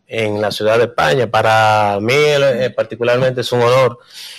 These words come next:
eh, poder hacer presencia, primero, desde este espacio del Rumbo de la Mañana, eh,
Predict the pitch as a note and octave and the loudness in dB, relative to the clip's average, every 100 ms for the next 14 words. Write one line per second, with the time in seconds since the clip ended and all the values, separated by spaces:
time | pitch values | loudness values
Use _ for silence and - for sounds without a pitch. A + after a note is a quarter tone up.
0 | - _ - - A2+ A2 A2 A2+ A#2+ A#2+ | -20 _ -4 2 2 2 4 4 4 2
1 | B2 B2 A2+ C#3 C3+ A#2+ A#2 B2+ C#3 C3+ | 0 0 0 2 2 2 2 4 4 4
2 | C3 B2+ A#2+ A#2 G#2+ B2+ A#2 - B2+ - | 4 2 2 2 2 0 -2 -2 -4 0
3 | D3+ C3 B2 A2 - _ _ _ - A2+ | 0 2 0 -2 -4 _ _ _ -2 0
4 | A#2+ B2+ B2+ B2+ A#2+ B2 D3+ C#3+ B2 A#2+ | 2 2 2 2 0 0 0 0 -2 -6
5 | _ _ C#3+ A2+ A2 G#2+ G#2 G2 F#2 - | _ _ -4 0 0 0 -2 -4 -6 -12